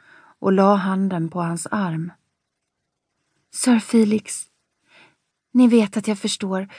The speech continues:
att allt ni kan föreslå mig är vänligt menat. Jag har ofta undrat vad vi skulle tagit oss till utan er de senaste månaderna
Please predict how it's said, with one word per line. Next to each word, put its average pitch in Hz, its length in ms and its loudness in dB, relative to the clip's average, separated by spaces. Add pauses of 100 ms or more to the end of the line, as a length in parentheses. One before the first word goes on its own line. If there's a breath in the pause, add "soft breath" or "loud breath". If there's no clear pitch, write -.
(220 loud breath)
att - 260 -12
allt 277 260 0
ni 214 200 2
kan 208 240 -4
föreslå 202 560 -2
mig 190 320 -4
är 226 80 -4
vänligt 190 520 -4
menat. 202 440 -4 (800 loud breath)
Jag 202 140 -2
har 208 100 0
ofta 214 340 -2
undrat 208 580 -2 (240 loud breath)
vad 220 120 0
vi 220 100 2
skulle 214 220 -2
tagit 226 320 -2
oss - 180 -6
till 247 380 2
utan 247 420 0
er 190 140 -2
de 202 180 -4
senaste 202 520 -4
månaderna 208 680 -4